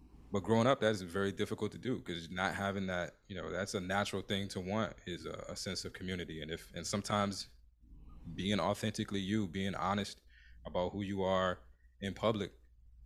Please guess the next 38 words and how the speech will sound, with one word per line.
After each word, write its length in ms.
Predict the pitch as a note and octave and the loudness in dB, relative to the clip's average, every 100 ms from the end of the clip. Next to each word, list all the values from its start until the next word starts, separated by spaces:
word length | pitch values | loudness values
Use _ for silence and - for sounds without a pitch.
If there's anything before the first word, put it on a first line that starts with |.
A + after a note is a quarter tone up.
| - | -12
um, 320 | - - - - - - | -10 -10 -12 -16 -20 -12
you're 140 | F#2+ F2+ | -4 2
not 180 | G2+ | 4
always 200 | F#2+ G#2 | 4 0
gonna 200 | G2 G2 | -2 -4
feel 180 | F2 G#2 | -2 0
like 180 | F2+ F#2 | 0 0
it's 120 | F2 | -4
there 240 | D#2+ G#2 G2 | 2 4 4
for 180 | - E2 | 0 -6
you. 80 | - - - - - | -8 -18 -20 -20 -14
Um, 220 | - - - - - - - - - | -12 -12 -16 -20 -20 -20 -20 -18 -10
and 120 | F2 | -8
it, 220 | E2+ D#2+ - | -6 -8 -8
you 80 | |
know, 80 | E2+ - | -12 -12
just 260 | - F2 - - | -12 -12 -12 -8
hopefully 400 | - B2+ A2+ A2+ G#2+ | 0 2 4 2 4
you 140 | G#2 | 4
have 160 | G#2 G2+ | 4 4
a 40 | |
support 340 | - - A2 | -4 4 4
system 300 | - G#2 G2 F2+ | 4 -2 -2 0
around 260 | F2+ F#2 | 2 2
you 80 | F#2 | 2
that 80 | E2+ | 0
even 240 | F#2+ G2+ | 0 0
if 140 | F#2+ - | -2 0
they 120 | F#2+ | 0
aren't, 280 | D#2 F#2+ - - - - | 2 0 -2 -10 -18 -10
you 100 | F2 | -6
know, 180 | D#2+ D#2 | -6 -4
they 80 | F#2 | -4
can't 300 | - G2+ F2 - - | -2 -2 -2 -6 0
identify 500 | F#2+ G2 G#2 - F#2 | 0 2 0 4 4
with 220 | F2+ F2+ | 4 -2
your 100 | F#2+ | -4
uniqueness, 600 | F2 F2 G2 - F2+ E2 | -6 -4 -4 -2 -6 -6